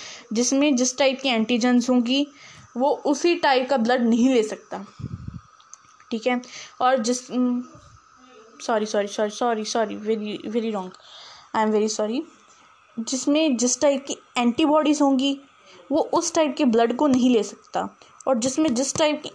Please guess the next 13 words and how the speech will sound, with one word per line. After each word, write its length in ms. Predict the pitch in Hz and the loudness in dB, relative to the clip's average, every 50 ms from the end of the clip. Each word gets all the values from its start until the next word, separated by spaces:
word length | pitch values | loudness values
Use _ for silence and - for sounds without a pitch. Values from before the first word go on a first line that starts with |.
| - - | -6 -4
antigens 560 | 226 220 226 226 302 311 254 302 320 294 269 | -2 -2 -2 -2 -2 0 0 2 2 2 2
होंगी, 220 | 285 254 226 226 277 | 2 0 2 2 2
वो 140 | 269 277 | 2 2
उन-, 240 | 277 277 277 277 294 | 4 4 4 4 4
उनसे 200 | 269 277 - 302 | 2 2 2 2
ही 100 | 294 294 | 2 4
ब्लड 240 | 254 226 233 214 214 | 4 2 2 2 2
ले 140 | 214 196 196 | 0 -2 -2
सकता 340 | 196 - - _ - - - | -4 -8 -14 _ -14 -12 -12
है, 100 | - - _ _ _ - - _ - - - - _ _ | -12 -14 _ _ _ -20 -20 _ -20 -20 -20 -20 _ _
ठीक 140 | - 247 226 | -6 -2 0
है। 180 | 254 277 277 277 - - - - - - - | 0 0 0 -2 -6 -14 -20 -20 -16 -6 -4
अब 240 | 240 233 220 233 | -4 -2 -4 -6